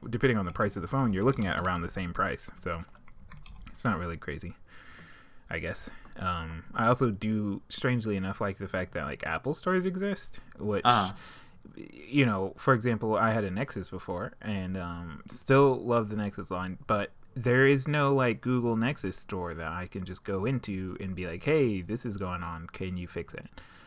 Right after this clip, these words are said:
Speaker 1: Whereas
Speaker 2: Hmm.
Speaker 1: with Apple, there's an Apple store. So it's just like,
Speaker 2: Right.
Speaker 1: I just go in and they just fix it.
Speaker 2: That's all they deal with. Yeah.
Speaker 1: Right. So that's kind of,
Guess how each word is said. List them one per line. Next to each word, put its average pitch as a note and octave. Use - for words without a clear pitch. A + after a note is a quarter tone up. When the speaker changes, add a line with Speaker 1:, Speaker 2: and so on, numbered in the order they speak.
Speaker 1:
Whereas A2
Speaker 2:
Hmm. A#2+
Speaker 1:
with G#2+
Apple, A2+
there's F2+
an F#2+
Apple C#3
store. -
So F#2
it's E2+
just F#2
like, -
Speaker 2:
Right. G2
Speaker 1:
I G2+
just F#2+
go F#2+
in G2
and F2+
they F2+
just F2+
fix G2
it. -
Speaker 2:
That's A2+
all G2+
they G2
deal F#2
with. -
Yeah. -
Speaker 1:
Right. D#3+
So B2+
that's F#3
kind F#3+
of, -